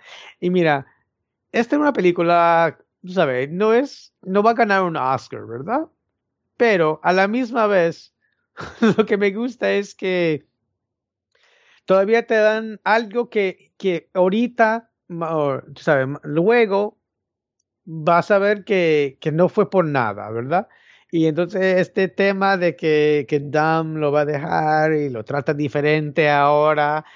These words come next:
es algo que le va a molestar a,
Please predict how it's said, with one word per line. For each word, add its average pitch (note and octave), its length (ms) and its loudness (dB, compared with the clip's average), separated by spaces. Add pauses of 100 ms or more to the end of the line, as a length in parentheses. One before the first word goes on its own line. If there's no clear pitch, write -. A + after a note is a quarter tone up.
(180)
es C#3 200 -4
algo C#3 260 -4
que E3 100 -2
le D3 140 0
va C#3 140 4
a - 40 4
molestar C#3 1120 0 (380)
a, B2 380 0